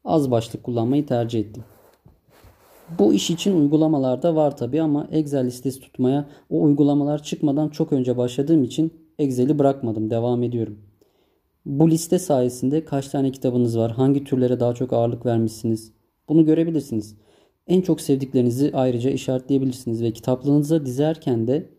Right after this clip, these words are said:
mesela türüne göre dizmek için size bu liste bir yol gösterici olabilir.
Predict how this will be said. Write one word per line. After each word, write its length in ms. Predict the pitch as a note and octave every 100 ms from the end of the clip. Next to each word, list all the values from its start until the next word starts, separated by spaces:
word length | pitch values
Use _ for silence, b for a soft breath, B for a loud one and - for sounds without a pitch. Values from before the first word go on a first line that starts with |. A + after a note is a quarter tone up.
| _ _
mesela 460 | C3+ C3 A#2+ B2 B2
türüne 320 | - C#3 D3
göre 220 | C3 A#2
dizmek 280 | A#2+ C3+ A2+
için 320 | - C#3+ C#3+ B B
size 380 | C3+ C3 C#3 C3+
bu 100 | C3
liste 320 | A#2 D3 C3
bir 60 | B2
yol 220 | C3 B2+
gösterici 440 | A2 - A#2+ B2+
olabilir. 480 | C3+ A2+ G#2 G2+